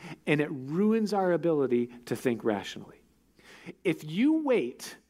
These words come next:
until the moment you are tempted to evaluate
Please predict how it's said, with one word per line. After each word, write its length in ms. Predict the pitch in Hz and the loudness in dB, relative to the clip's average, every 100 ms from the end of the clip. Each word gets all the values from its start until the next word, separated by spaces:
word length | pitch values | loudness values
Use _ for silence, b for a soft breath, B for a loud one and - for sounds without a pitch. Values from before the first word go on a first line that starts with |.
| _ _ b - | _ _ b -6
until 300 | 170 185 165 | -2 0 2
the 100 | 170 | 2
moment 440 | 185 220 285 247 | 2 4 2 0
you 200 | 202 233 | 0 2
are 140 | 220 | 2
tempted 580 | 214 196 190 180 107 - - _ _ _ _ B 180 B | 2 0 0 0 -6 -8 -20 _ _ _ _ B -20 B
to 340 | - 180 156 139 - _ _ | 2 6 6 4 -6 _ _
evaluate 880 | 160 135 196 233 277 269 277 294 - | -6 -2 2 4 4 4 2 0 -4